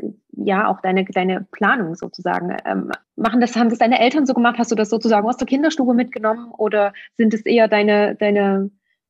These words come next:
Abschlüsse, die du gemacht, gemacht hast? Weil du hast gemeint, gerade auch während deiner Masterstudiengänge, da wurde auch das,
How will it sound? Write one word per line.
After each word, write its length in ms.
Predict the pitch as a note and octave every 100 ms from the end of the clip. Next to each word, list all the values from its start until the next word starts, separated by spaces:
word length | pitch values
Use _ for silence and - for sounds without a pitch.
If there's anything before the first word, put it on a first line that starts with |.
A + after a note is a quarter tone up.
| _ - -
Abschlüsse, 420 | - - - D4
die 100 | C4+
du 100 | A#3+
gemacht, 240 | A3+ A3+ A3+
gemacht 260 | A3+ A#3+ -
hast? 120 | -
Weil 80 | G3
du 100 | G3+
hast 140 | G#3
gemeint, 320 | G#3 G3+ G#3
gerade 320 | G3+ G3 G3
auch 120 | G3 F#3+ - -
während 340 | G3+ G3+ G3+
deiner 180 | G3 G3+
Masterstudiengänge, 960 | G3 D4+ B3+ - A#3+ A#3 G#3+ A3 A3 G#3
da 320 | - - - - -
wurde 300 | A3 A3 -
auch 160 | A3 -
das, 120 | G#3+